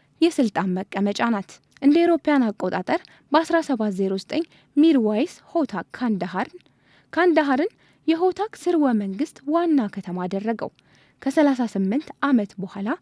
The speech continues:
በአስራ ሰባት አርባ ሰባት የዱራኒ ስርወ መንግስት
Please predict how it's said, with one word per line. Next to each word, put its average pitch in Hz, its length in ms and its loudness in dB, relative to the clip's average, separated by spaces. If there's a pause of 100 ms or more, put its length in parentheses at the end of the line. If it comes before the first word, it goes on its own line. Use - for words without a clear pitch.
(400)
በአስራ 294 240 0
ሰባት 359 340 -2 (120)
አርባ 294 320 0
ሰባት 220 340 -4 (420)
የዱራኒ 339 460 4 (100)
ስርወ 311 280 0 (100)
መንግስት 202 420 -6